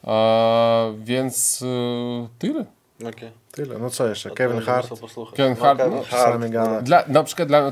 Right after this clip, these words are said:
Speaker 1: może, trochę po, dla mnie może jest trochę overrated. A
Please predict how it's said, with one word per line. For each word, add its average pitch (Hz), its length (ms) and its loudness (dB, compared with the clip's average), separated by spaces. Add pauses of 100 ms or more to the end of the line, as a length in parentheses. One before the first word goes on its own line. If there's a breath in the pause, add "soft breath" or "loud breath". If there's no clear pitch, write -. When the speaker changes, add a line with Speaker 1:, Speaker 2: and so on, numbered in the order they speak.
Speaker 1:
może, 127 180 -8
trochę 110 260 -8
po, 117 180 -4
dla 117 240 2
mnie 123 160 0
może 110 260 -2 (1160)
jest 135 220 -2
trochę 127 300 -2
overrated. 117 760 0 (760 loud breath)
A 110 220 4